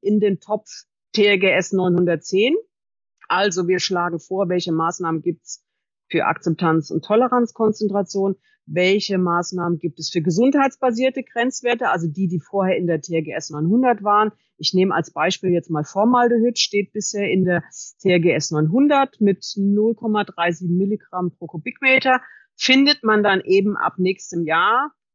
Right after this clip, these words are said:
auch in der T R G S neunhundertzehn. Es wird zum Beispiel auch,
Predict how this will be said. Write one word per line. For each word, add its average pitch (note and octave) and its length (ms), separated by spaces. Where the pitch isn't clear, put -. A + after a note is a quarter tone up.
auch G#3 280
in C#4 160
der C#4+ 140
T C#4 160
R C4+ 80
G B3 100
S B3+ 200
neunhundertzehn. B3 920
Es - 180
wird A#3 160
zum A#3 120
Beispiel G#3 400
auch, G#3 380